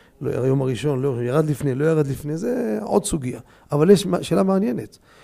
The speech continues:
ירדו גשמים, והוא צריך לפנות את הסוכה. מה זה לפנות את הסוכה? הוא באמצע האוכל, אי אפשר לאכול. השיעור של הגשם שיורד על הסוכה, שצריך לצאת מן הסוכה,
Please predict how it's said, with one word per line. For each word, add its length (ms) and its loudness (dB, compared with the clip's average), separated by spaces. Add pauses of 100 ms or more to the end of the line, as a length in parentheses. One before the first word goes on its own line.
(200)
ירדו 240 0
גשמים, 460 -2 (560)
והוא 100 2
צריך 240 -2
לפנות 400 0
את 120 -6
הסוכה. 360 -10 (160)
מה 140 -2
זה 80 -2
לפנות 240 -2
את 80 -6
הסוכה? 300 -10 (480)
הוא 100 -6
באמצע 280 2
האוכל, 240 2
אי 60 -2
אפשר 200 0
לאכול. 360 -4 (720)
השיעור 520 2
של 160 4
הגשם 400 0
שיורד 340 0
על 100 0
הסוכה, 400 -4
שצריך 360 -4
לצאת 380 -2
מן 120 -2
הסוכה, 340 -12